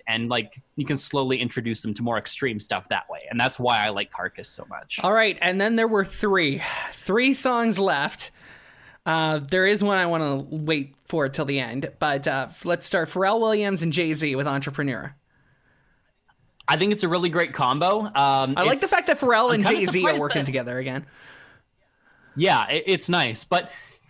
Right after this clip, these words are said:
Speaker 1: you know, it's, it's pretty inevitable, inevitable too, especially considering how much work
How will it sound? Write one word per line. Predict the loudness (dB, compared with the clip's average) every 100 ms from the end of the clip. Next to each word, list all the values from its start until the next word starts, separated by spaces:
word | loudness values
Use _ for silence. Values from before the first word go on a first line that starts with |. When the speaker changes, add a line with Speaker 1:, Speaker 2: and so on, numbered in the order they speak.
| _ _ -4
Speaker 1:
you | 0
know, | 0
it's, | -2 -6 -10 -6
it's | -6
pretty | -6 -2 0
inevitable, | 2 2 0 -2
inevitable | 0 0 2 0 0 -2 -2
too, | 0 0
especially | 0 -4 -2 -4
considering | -6 -8 -2 0 0 -2 -6
how | -10 -2 0 2
much | 0 0 -4 -8 -4
work | 0 0 0 -6 -14